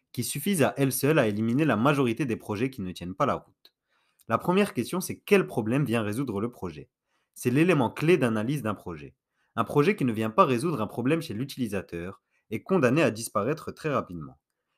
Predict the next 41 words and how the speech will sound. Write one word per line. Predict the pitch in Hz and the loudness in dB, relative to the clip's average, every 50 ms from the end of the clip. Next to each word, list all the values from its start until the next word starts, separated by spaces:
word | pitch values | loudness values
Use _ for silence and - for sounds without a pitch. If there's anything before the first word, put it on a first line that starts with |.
| _ - | _ -14
Si | - - 131 | -8 -4 0
le | 120 120 | 2 2
seul | 123 127 214 208 190 | 2 4 4 4 4
objectif | 156 117 113 107 - - 139 139 | 4 2 0 -4 -6 -6 -8 -6
c'est | - - 113 | -6 -6 -2
d'enrichir | 101 135 135 123 113 - 180 165 | 0 0 0 0 -2 -2 -2 -2
les | 127 107 98 | -2 -2 -2
détenteurs | 95 131 131 127 113 107 165 165 147 | -4 -4 -4 -4 -4 -2 -2 -2 -2
du | 117 107 98 | -4 -6 -8
token, | - 104 95 - - 85 82 87 95 98 _ _ _ _ _ _ - | -8 -8 -8 -8 -12 -12 -10 -10 -12 -14 _ _ _ _ _ _ -4
on | 110 123 151 | 0 2 4
a | 165 | 4
affaire | 135 - - 175 160 117 | 4 2 2 0 0 0
à | 98 | -2
une | 101 101 98 | -4 -4 -4
pyramide | - 170 143 127 131 151 135 | -2 0 0 0 0 0 -2
de | 110 113 | -4 -6
Ponzi | - - 110 104 98 110 143 | -6 -6 -6 -6 -6 -6 -8
pure | 156 156 - 165 139 110 | -8 -6 -4 -4 -2 -2
et | 92 | -4
simple. | - - 80 76 67 - _ _ _ _ _ _ _ _ _ _ _ - | -6 -8 -12 -14 -14 -16 _ _ _ _ _ _ _ _ _ _ _ -6
Généralement, | 101 113 165 208 202 139 117 98 90 87 87 90 107 - _ _ _ _ - | 0 2 4 4 4 4 4 2 0 -4 -6 -8 -8 -12 _ _ _ _ -8
les | 107 113 | -8 -6
projets | - - - 135 147 202 196 | -4 0 2 2 4 2 2
qui | - 117 | 0 -4
suivent | 107 - 190 - | -6 -6 -6 -6
ce | - - | -4 -2
modèle | 123 113 110 107 98 107 120 135 | -2 -2 -2 -2 -2 -2 -2 -2
vont | 123 107 107 | -2 -4 -4
déguiser | 104 104 139 147 127 117 143 170 | -2 0 0 0 0 0 2 2
leur | 143 107 - - | 2 2 0 0
proposition | - 139 131 151 135 117 117 - 170 | -6 -4 -2 -2 -2 -2 -2 -2 -2
de | 135 | 0
valeur | 113 101 104 95 92 92 95 101 110 - - | 2 2 2 2 0 -2 -4 -4 -6 -6 -6
en | 113 | -4
mettant | 104 113 113 - 165 | -4 -2 0 0 2
en | 139 110 | 2 2
avant | 104 98 117 139 | 2 2 0 0
les | 135 110 | 0 0
retours | 98 101 107 - - - | -2 -4 -4 -4 -2 -2
offerts, | 113 95 - - 92 85 95 101 - | -2 -2 -4 -6 -8 -8 -8 -10 -12